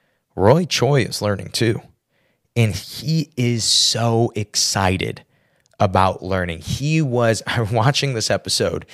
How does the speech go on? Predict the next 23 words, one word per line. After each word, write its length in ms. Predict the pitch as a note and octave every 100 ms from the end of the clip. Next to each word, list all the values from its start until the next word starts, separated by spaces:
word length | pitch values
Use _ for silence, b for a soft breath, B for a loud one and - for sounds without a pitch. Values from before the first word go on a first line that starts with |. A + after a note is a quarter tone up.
| B B B
and 600 | A#2 A2 G#2 G2+ G2 F#2+
this 380 | G#2 G#2+ G#2 -
place 760 | - - A#2 A#2 C3+ C#3 - -
was 240 | G#2+ G#2+ F2+
doing 440 | - A#2 A2 G#2
salt 440 | - - A2+ B2 -
and 180 | A#2
vinegar 540 | G2 G2+ G#2+ G#2 G#2 G2+
potato 440 | A2 - G#2+ -
chips. 440 | - - - - - B B B B
And 180 | A2+ G2
he 100 | B2
took 220 | - C3+
a 40 |
bite 220 | A#2 A2 A#2+
of 60 |
one 100 | A#2+
of 60 | G#2+
the 80 | F2
chips, 360 | - A#2 -
and 160 | - E2+
he's 300 | F#2 F#2+ -
like, 460 | E2 E2+ - -